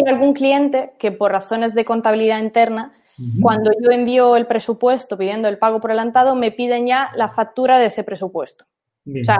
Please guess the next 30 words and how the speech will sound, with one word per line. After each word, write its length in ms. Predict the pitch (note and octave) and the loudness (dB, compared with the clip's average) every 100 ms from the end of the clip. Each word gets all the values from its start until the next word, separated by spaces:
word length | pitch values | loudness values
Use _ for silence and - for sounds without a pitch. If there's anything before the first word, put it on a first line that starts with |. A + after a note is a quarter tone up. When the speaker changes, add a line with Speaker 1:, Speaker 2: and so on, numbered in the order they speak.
| F#3 - - | -2 -8 -2
Speaker 1:
que 120 | A3 | 0
ya 120 | A3+ | 2
digamos 360 | A#3 A#3+ B3+ B3+ | 2 0 -2 -2
que 100 | A3+ | -4
sí 140 | A3 | -4
que 100 | A#3+ A3+ | -4 0
piden 240 | A#3+ A#3+ | 0 2
dos 160 | A3+ A3 | 0 -2
facturas 480 | G3+ G#3 F#3+ E3+ F#3 | -4 -2 -2 -4 -6
en 80 | F#3 | -12
ese 160 | F#3 | -8
caso, 260 | F3+ F3 F3+ | -8 -8 -8
¿no? 160 | A3+ C#4+ _ _ | -12 -12 _ _
Ellos 320 | - G#3+ G#3 A3+ | -2 0 0 -2
me 160 | G#3+ | -2
pagan 440 | G#3+ A3 G#3+ G#3+ G#3 | 2 2 2 0 -2
los 160 | G#3+ A3 | -2 2
mil 120 | A3 | 4
euros 260 | A3 A3 A3+ | 4 2 0
iniciales, 680 | A#3+ A#3 D4 D4+ E4 E4+ - | -2 2 4 4 2 0 0
hay 120 | G#3+ | 0
una 160 | G#3+ | 0
factura 600 | G#3+ A3 - C#4+ D#4+ G4+ - | -2 -4 0 2 2 0 -2
antes 500 | A3 A3+ A3 G3+ G3 | -2 0 -2 -2 0
de, 300 | G3+ G3+ - | 0 0 -2
de 160 | G#3 G#3 | -6 -4
que 160 | G#3+ G3+ | 0 0
haya 200 | G#3 G#3 | 0 -2
la 80 | |
interpretación 600 | G#3 G#3 A3 A#3+ A#3+ F4+ | -4 -6 -4 -6 -2 -4